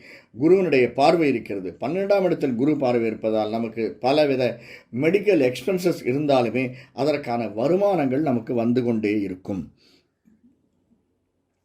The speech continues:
சாத்தியக்கூறுகள் அதிகமாக இருக்கிறது. இதையெல்லாம் கணக்கில் கொண்டு, விருச்சிக ராசிக்காரர்களாகிய நமக்கு இந்த வரக்கூடிய, எதிர்வரக்கூடிய பங்குனி மாதம் மிகவும் ஏற்றத்தையும் மாற்றத்தையும் தரக்கூடியதாகத்தான் அமைந்திருக்கிறது.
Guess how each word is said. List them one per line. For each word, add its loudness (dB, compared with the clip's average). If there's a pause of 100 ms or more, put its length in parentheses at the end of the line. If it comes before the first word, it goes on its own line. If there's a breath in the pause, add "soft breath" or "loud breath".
(220)
சாத்தியக்கூறுகள் 6
அதிகமாக -4
இருக்கிறது. -6 (280 soft breath)
இதையெல்லாம் 4
கணக்கில் -2
கொண்டு, -6
விருச்சிக 0
ராசிக்காரர்களாகிய 0
நமக்கு -8
இந்த -6
வரக்கூடிய, 0
எதிர்வரக்கூடிய -2
பங்குனி -4
மாதம் -6 (340 loud breath)
மிகவும் -2
ஏற்றத்தையும் 2
மாற்றத்தையும் 0
தரக்கூடியதாகத்தான் -4
அமைந்திருக்கிறது. -6